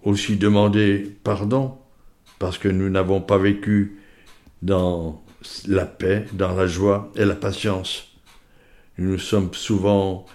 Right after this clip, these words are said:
énervés, impatientés. Nous avons jugé, nous avons manqué de douceur, de maîtrise de nous-mêmes. C'est aussi, euh, le temps de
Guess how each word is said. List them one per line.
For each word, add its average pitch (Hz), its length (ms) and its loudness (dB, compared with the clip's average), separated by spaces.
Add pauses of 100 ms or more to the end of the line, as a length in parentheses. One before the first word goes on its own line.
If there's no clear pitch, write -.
(260)
énervés, 117 720 6
impatientés. 117 840 2 (680)
Nous 107 160 4
avons 104 280 6
jugé, 135 640 6
nous 110 240 2
avons 104 540 2 (440)
manqué 117 600 4
de 113 120 4
douceur, 110 640 4
de 101 120 4
maîtrise 104 480 4
de 98 80 0
nous-mêmes. 104 560 2 (500)
C'est - 220 2
aussi, 120 580 4
euh, 98 300 6
le 104 160 2
temps 101 340 0
de 98 380 2